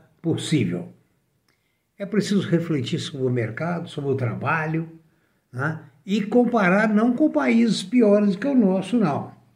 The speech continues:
Ah, conforme o vídeo anterior, você sabia, o que eu procuro é mostrar que existe um universo,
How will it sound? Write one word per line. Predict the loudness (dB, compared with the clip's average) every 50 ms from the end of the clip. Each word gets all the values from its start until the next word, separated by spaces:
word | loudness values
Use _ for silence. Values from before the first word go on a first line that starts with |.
| _ _ _ _ _ _ _ _
Ah, | -10 -6 -6 -4 -4 0
conforme | 0 0 0 2 0 0 2 4 2
o | 4
vídeo | 2 4 2 2 4 4
anterior, | 2 2 4 2 2 2 4 4 4 4 4 2 -2 -6 -14 -18 _ _ _ _ _
você | -18 -18 -14 -12 -12
sabia, | -14 -10 -12 -12 -10 -6 0 0 0 0 0 -4 -8 -10 _ _ _ _ _ _ _ _ _ _ _ _ _
o | -10 -10 -8
que | -6 -6
eu | -6 -6
procuro | -2 0 0 0 0 2 4 6 6 6 6 8 6 8
é | 8
mostrar | 6 4 4 0 -4 -4 -4 -4 -4 -4 -2
que | 4 4
existe | 4 4 4 4 4 4 4 4 2 2 4
um | 4 4
universo, | 4 2 2 0 0 0 -2 -4 -4 -8 -10 -12 -16 -20 _ _ -18 -14 -14 -14 -14 -16